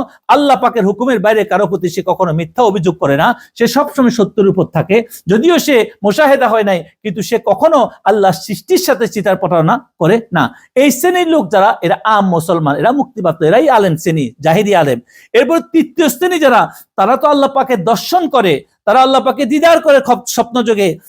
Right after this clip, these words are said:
তারা মুশাহিদার জগতে থাকে। এই জন্য তারা তো পুরা ফেরেস্তা তুল্য হয়ে যায়, তাদের দ্বারা তো পৃথিবীর কোনো মানুষের, কোনো জানোয়ারের পর্যন্ত, কো-, কোনো ফিবডার পর্যন্ত ক্ষতি হইতে পারে না।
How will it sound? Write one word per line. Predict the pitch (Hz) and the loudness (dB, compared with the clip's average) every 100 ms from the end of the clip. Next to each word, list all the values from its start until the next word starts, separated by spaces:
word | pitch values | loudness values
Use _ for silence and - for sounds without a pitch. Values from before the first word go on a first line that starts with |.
| _ | _
তারা | 190 240 | 2 2
মুশাহিদার | 214 208 294 311 339 233 | 2 2 2 4 2 2
জগতে | 294 254 220 | 0 0 -2
থাকে। | 208 214 190 143 _ - | -2 -2 -2 -4 _ -6
এই | 180 | -2
জন্য | 294 302 220 - _ | -2 -2 -2 -6 _
তারা | 196 254 | -2 0
তো | 285 | -2
পুরা | 302 285 240 | -4 0 0
ফেরেস্তা | 226 233 285 - 269 | 2 0 0 0 -2
তুল্য | 262 254 | 0 0
হয়ে | 247 220 220 | 2 4 4
যায়, | 220 175 - _ - | 4 2 -2 _ -4
তাদের | 190 269 | -2 -2
দ্বারা | 202 262 | 0 0
তো | 247 240 | 0 -4
পৃথিবীর | - 202 233 214 | -6 -6 -4 -2
কোনো | 226 247 | -2 0
মানুষের, | 214 220 220 214 165 | 0 -2 0 -2 0
কোনো | 220 294 240 - _ 156 | 2 2 2 -2 _ -2
জানোয়ারের | 220 247 247 233 233 | 2 2 2 2 2
পর্যন্ত, | 202 180 196 | -2 -4 -4
কো-, | 190 190 | -4 -6
কোনো | 190 233 | -4 -4
ফিবডার | 240 - 196 170 349 | -4 -4 -4 0 0
পর্যন্ত | 311 214 226 | 0 0 0
ক্ষতি | 202 175 180 | 0 0 0
হইতে | 165 160 | -2 0
পারে | 165 143 | 0 0
না। | 139 | -2